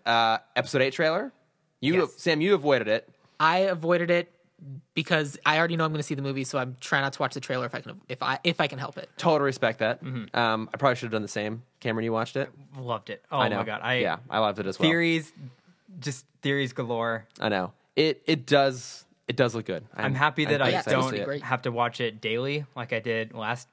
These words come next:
Speaker 2: for the
Speaker 1: Oh,
Speaker 2: last
Speaker 1: that's true.
Speaker 2: movie.
Speaker 1: Yeah, you had to watch it so many times to, like,
Speaker 2: Mm-hmm.
Speaker 1: do the graphics and stuff. You don't have
Speaker 2: Yeah.
Speaker 1: to do that anymore.
Speaker 2: I, I did the social media for episode seven, so I had
Speaker 3: Ooh.
Speaker 2: literally just a, all of the trailers from every, like, language version that I had to go through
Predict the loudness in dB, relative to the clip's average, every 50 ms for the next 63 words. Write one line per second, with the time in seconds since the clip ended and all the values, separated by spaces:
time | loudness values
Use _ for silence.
0 | -20 -16 -10 -6 -2 0 2 2 2 2 0 0 0 2 2 2 2 4 2 2
1 | 2 2 0 2 0 0 0 -2 -4 -2 -2 0 0 0 0 -2 0 0 0 0
2 | -2 -4 -4 -4 -2 -2 -2 -2 -2 -4 -4 -6 -6 -8 -6 -6 -6 -6 -6 -8
3 | -10 -14 -12 -14 -16 -12 -12 -12 -10 -10 -10 -8 -10 -10 -10 -12 -14 -14 -14 -14
4 | -14 -14 -12 -10 -6 -4 -4 -4 -4 -6 -8 -10 -6 -6 -6 -4 -4 -6 -8 -10
5 | _ -12 -10 -8 -8 -8 -10 -10 -10 -8 -8 -8 -8 -8 _ -10 -8 -8 -6 -8
6 | -10 -12 -12 -16 -16 -14 -12 -12 -12 -12 -12 -14 -14 -12 -10 -8 -6 -6 -6 -8
7 | -8 -8 -8 -10 -10 -10 -14 -18 -20 -20 _ _ _ -16 -10 -6 -4 -2 -2 -4
8 | -4 -6 -10 -10 -10 -10 -10 -12 _ _ _ _ _ -10 -4 -2 0 0 0 0
9 | -2 -4 -6 -10 -6 -4 -4 -4 -4 -6 -10 -10 -12 -14 -16 -20 _ _ _ _
10 | _ _ _ -6 -4 -4 -4 -2 -4 -6 -6 -4 -6 -6 -4 -4 -6 -6 -6 -8
11 | -10 _ _ _ _ _ _ _ _ _ _ _ -10 -10 -10 -10 -12 -16 -16 -10
12 | -6 -4 -4 -4 -4 -4 -6 -6 -8 -10 -18 -12 -10 -8 -8 -8 -8 -10 -12 -12
13 | -12 -14 -16 -18 _ _ _ _ _ _ _ -16 -10 -8 -8 -6 -6 -8 -8 -8
14 | -8 -8 -10 -10 -12 -14 -14